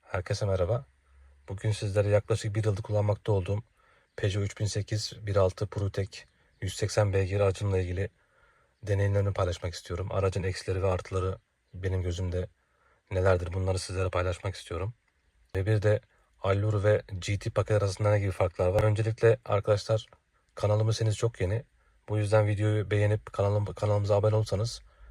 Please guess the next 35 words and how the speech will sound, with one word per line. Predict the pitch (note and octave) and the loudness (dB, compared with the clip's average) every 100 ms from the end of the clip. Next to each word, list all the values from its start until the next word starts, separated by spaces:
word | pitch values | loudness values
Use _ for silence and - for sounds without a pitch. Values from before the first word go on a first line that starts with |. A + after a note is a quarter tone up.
| - - | -16 -8
bizleri | G2 G#2+ | 0 0
çok | - G#2 | 0 -6
mutlu | G2 - | -8 -4
etmiş | G#2 - | -4 -4
olursunuz. | - - G2 A2 - - - | -6 -6 -6 -8 -12 -18 -20
Şimdiden | - G2 F#2+ | -12 -6 -4
teşekkür | F#2+ - G#2 G2+ | -4 -6 -8 -6
ederim. | F2 F2+ - - - - | -4 -4 -4 -8 -10 -8
Allure | - G#2 G#2 G#2+ | 0 2 2 2
ve | |
G | G#2+ G#2 | 2 0
T | G2 | -2
paket | - G2 | -2 -2
arasında | G2+ G2 G#2+ | -2 -2 2
ne | G#2 | 2
gibi | G2+ | 2
farklar | F2+ F2+ - F#2 | 0 -4 0 0
var? | G2+ | 2
Önce | G2+ G2+ | 2 0
dış-, | G2 F#2 E2+ | -2 -4 -6
dışından | G2 - G#2 G2+ | -8 -4 -2 0
başlayalım. | F#2+ F2 - F#2 A#2 - _ - - - | -2 -4 -4 -4 -6 -12 _ -20 -6 0
Bu | C3+ | 4
araçlarda | C3+ C3+ - C3+ C3+ | 6 6 6 6 6
üç | C#3 C3+ - | 4 -4 -2
donanım | - A#2+ B2+ | 2 4 2
seviyesi | - G#2 F#2+ - | 2 2 2 2
var. | G#2+ - - - - - - | 0 0 -8 -12 -12 -10 -2
Active | G#2+ G2+ - - | 0 0 -6 -6
Prime, | - A2 B2 - - - - - - - - - - - | 4 6 6 0 -18 -20 -20 -18 -18 -18 -18 -16 -16 -2
Allure | A2 A2+ B2 | 2 4 4
G | A#2+ - A2+ | 2 2 2
T. | - A#2+ - - - - - - - - - | 2 0 0 -4 -4 -6 -10 -12 -14 -14 -8
Benim | A2+ A#2+ | 0 4
aracım | A#2+ A2+ A#2+ | 4 4 2